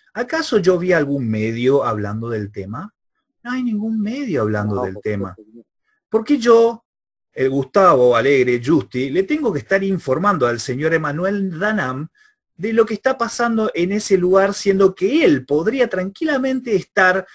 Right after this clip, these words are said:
Speaker 1: informado de lo que yo le acabo de decir? Entonces, hay una manipulación muy grande con respecto a los medios. Los medios están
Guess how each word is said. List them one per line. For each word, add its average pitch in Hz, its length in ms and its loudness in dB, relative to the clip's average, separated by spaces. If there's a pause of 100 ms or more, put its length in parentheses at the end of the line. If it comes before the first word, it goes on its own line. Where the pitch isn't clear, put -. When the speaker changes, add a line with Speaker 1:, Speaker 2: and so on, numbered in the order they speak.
(120)
Speaker 1:
informado 160 720 0
de 151 80 2
lo 127 140 -2
que 120 140 -12
yo 120 100 -8
le 131 100 -4
acabo 104 360 -4
de 113 80 -2
decir? 156 400 -4 (720)
Entonces, 156 720 -6 (180)
hay 214 220 -2
una 190 160 -2
manipulación 127 1080 -2 (200)
muy 190 260 0
grande 117 520 -2 (180)
con 226 160 -4
respecto 147 420 -2
a 127 60 2
los 117 520 -2 (260)
medios. 151 760 -2 (140)
Los 131 180 -10
medios 135 560 0 (100)
están 113 420 -8